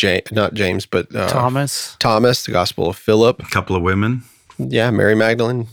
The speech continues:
Speaker 3: Yeah.
Speaker 1: gospel of Mary. Yeah, there's several. There's several. So whenever, whenever they say,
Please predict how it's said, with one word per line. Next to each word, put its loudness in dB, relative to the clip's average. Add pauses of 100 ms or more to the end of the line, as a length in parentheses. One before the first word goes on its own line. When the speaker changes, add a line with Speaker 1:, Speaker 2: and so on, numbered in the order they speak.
Speaker 3:
Yeah. 0
Speaker 1:
gospel 0
of 0
Mary. 0 (460)
Yeah, 2
there's 2
several. 2
There's -2
several. -2 (720)
So 4 (140)
whenever, 4 (1200)
whenever 2
they 4
say, 0